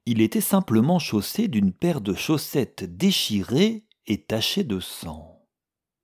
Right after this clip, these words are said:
Puis la porte se referma sur lui. J'avais bien envie de le suivre, mais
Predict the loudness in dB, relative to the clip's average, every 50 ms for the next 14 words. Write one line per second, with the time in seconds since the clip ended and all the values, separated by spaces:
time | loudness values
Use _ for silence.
0 | _ _ _ _ _ _ _ _ _ _ -10 -6 -4 -4 -2 -4 -6 -6 -8 -8
1 | -8 -8 -6 _ 0 0 0 0 -4 -12 -14 -10 -8 -8 -6 -4 -6 -6 -6 -6
2 | -6 -6 -4 -4 -6 -6 -8 -10 -12 -12 -12 -12 -14 -14 -14 -14 -14 -14 -16 -18
3 | -20 -20 _ _ _ _ _ _ _ _ _ _ _ _ _ _ _ _ _ _
4 | _ _ _ _ -12 -10 -8 -6 -6 -6 -6 -6 -4 -2 0 0 0 0 -2 -2
5 | -2 -2 -2 -2 -2 -2 -4 -6 -10 -12 -12 -10 -6 -4 -4 -4 -4 -6 -10 -14
6 | -14 -14 -16 -16 -18 _ _ _ _ _ _ _ -2 2 2 2 2 0 -2